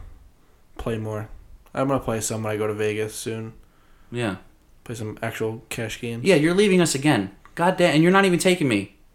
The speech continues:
Speaker 1: Sorry.
Speaker 2: This is some shit. You go to Aruba, I'm stuck here in the goddamn cold.
Speaker 1: It's my bowling tournament. I go to every
Speaker 2: And then
Speaker 1: year.
Speaker 2: you're leaving, you're going to Vegas in June?
Speaker 1: June.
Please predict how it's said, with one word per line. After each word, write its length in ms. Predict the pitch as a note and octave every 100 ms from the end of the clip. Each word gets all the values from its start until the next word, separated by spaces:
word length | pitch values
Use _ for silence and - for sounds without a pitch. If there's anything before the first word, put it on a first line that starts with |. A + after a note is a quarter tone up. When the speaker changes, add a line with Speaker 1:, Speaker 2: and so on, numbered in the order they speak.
| _ _ _ _ -
Speaker 1:
Sorry. 380 | - G2+ G2+ G2+ - - - _
Speaker 2:
This 120 | -
is 60 | D#3+
some 100 | D#3+
shit. 320 | - E3 A#2+
You 80 | A#2
go 80 | D3
to 60 |
Aruba, 640 | D3+ B2 B2+ C3 C3+ C#3+ D3 - _ -
I'm 100 | A2+
stuck 280 | - B2 -
here 200 | B2 B2+
in 80 | B2+
the 80 |
goddamn 380 | A2 A2 A2+ G#2+
cold. 360 | G#2 G#2+ A2 A#2
Speaker 1:
It's 100 | -
my 80 | F3
bowling 300 | E3+ F3+ C#3+
tournament. 380 | A2 G2+ G2 -
I 60 |
go 160 | B2 C3+
to 60 | C3+
every 140 | C3
Speaker 2:
And 80 | C3
then 200 | E3+ F#3
Speaker 1:
year. 100 | D#3+
Speaker 2:
you're 80 | D3+
leaving, 640 | F3 F3+ D#3 C#3+ C#3 - C3+
you're 100 | D3
going 140 | E3
to 60 | D#3
Vegas 280 | D#3 D3+ C#3
in 100 | A#2
June? 480 | B2 D#3 G3 A3 -
Speaker 1:
June. 380 | B2+ A2 G#2